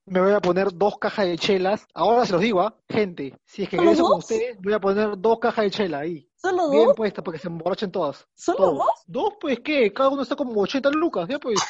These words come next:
Speaker 2: Men, pero po-, ponte algo más, pues, o sea, ponte, no sé, un whisky, no sé, un, un tequila para que la gente muera.
Speaker 1: Ahí ya, está bien. Una caja y un tequila.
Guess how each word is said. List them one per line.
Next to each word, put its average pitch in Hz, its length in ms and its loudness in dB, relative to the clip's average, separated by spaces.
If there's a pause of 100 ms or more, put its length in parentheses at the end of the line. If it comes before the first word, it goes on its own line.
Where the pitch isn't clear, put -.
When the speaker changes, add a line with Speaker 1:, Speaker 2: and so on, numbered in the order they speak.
(500)
Speaker 2:
Men, 269 240 0
pero 254 240 0
po-, 302 240 0
ponte 302 220 -4
algo 285 240 -2
más, 208 320 -4
pues, 196 260 -2
o 185 80 -8
sea, 190 260 -2
ponte, 226 240 -6
no 208 120 -6
sé, 196 400 -6
un 220 280 -2
whisky, 196 1500 -6 (100)
no 220 220 -4
sé, 208 300 0
un, 202 420 -4
un 220 240 -8
tequila 220 400 -2
para 196 200 -4
que 185 100 -6
la 196 120 -6
gente 208 320 -6
muera. 208 800 -2 (120)
Speaker 1:
Ahí 147 160 0
ya, 147 120 2
está 151 200 -2
bien. 143 340 -2
Una 285 320 0
caja 285 560 0
y 190 140 -2
un 220 100 2
tequila. 175 520 -2